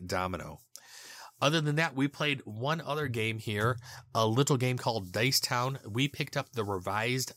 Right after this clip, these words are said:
edition of Dice Town right before the holidays, so we got a couple of games of that in as well. Now, this game I wasn't as impressed with,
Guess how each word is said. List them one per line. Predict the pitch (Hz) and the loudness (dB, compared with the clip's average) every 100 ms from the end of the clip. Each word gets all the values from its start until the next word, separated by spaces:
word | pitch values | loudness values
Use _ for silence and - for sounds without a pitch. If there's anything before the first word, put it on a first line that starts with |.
| _ | _
edition | 104 92 107 107 135 131 | -8 -6 -2 0 0 0
of | - 123 127 - | -2 0 0 -2
Dice | 98 113 123 | -2 2 2
Town | - 123 131 131 - - - - | 2 0 -2 -6 -14 -20 -16 0
right | 117 117 | 2 2
before | 117 123 | 4 4
the | 117 | 4
holidays, | 120 117 120 117 | 2 2 2 4
so | - | 4
we | 110 | 2
got | 107 110 107 | 2 2 2
a | 104 98 | 0 0
couple | 127 113 | 0 0
of | 107 | 0
games | 113 113 | 0 0
of | 104 | 0
that | 104 110 | 2 2
in | 113 113 | 2 0
as | 110 - | 2 4
well. | 110 117 - _ - - - - - - - - | 4 4 0 _ -20 -20 -20 -18 -18 -16 -16 -2
Now, | 123 131 | 2 6
this | 220 - | 6 6
game | 240 208 | 2 0
I | 151 | 0
wasn't | 110 123 120 131 123 - | 4 6 6 4 2 -2
as | 107 101 98 98 - - _ _ - _ | 2 4 4 2 0 -2 _ _ -20 _
impressed | 113 104 101 95 - | -4 -2 0 2 0
with, | 80 - | -2 -10